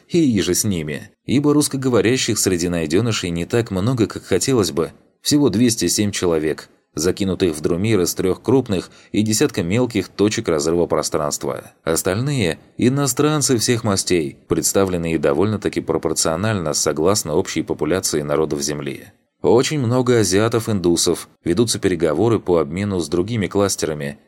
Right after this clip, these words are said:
согласно формуле «всех на всех».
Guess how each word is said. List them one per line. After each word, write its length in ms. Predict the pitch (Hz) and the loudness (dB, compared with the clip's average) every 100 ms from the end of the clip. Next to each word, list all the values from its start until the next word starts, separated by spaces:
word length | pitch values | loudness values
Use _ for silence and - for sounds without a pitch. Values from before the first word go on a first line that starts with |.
| _ | _
согласно 500 | - 107 113 95 90 | -2 2 2 2 -2
формуле 540 | 80 127 113 87 78 - _ | 0 0 2 2 0 -2 _
«всех 420 | - - 95 95 | -4 0 2 0
на 200 | 92 87 | -2 -2
всех». 560 | 85 - 85 - - - | 0 0 -2 -4 -14 -20